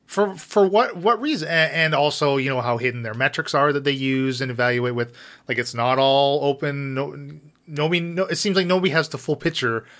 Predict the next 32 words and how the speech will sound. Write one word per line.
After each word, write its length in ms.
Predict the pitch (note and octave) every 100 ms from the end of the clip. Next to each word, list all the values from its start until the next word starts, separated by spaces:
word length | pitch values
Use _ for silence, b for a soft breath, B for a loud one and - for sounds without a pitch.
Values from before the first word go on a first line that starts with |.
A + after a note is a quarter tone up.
| B B
of 180 | - A2+
what 340 | B2+ B2+ - C3+
decisions 520 | C3+ D#3 C#3 C3+ B2
and 220 | B2+ A#2+
are 140 | B2 A#2
based 380 | B2+ C#3+ -
on 240 | B2 A2+ A2
at 120 | A2
Netflix, 440 | D3+ G3+ F#2 -
right? 180 | F#2+ G#2+
Because 240 | B2 C3 A#2
they 80 |
keep 180 | A#2+ C3+
it 160 | C3 - B B B
so 180 | C#3+
close 300 | C3+ B2 G#2+
to 60 | -
their 100 | G2+
chest. 500 | - - - - - _ b b b
Now, 360 | C#3+ C3+ A#2+ -
is 160 | D#3 C3
that 160 | D3+
the 60 | C#3+
same 220 | - D3
for 120 | A#2+
other 140 | B2 D#3+
streaming 460 | - - F#3 F#3+
services? 500 | F#3 G3 G3+ B3 A#3+
Because 280 | - D3+ C3+
again, 560 | C3 D3 A3+ C#3 G#2+ D3 B B
this 140 | F3 -
conversation 840 | A3+ G3+ D#3+ G#3 A#3 - C3 C3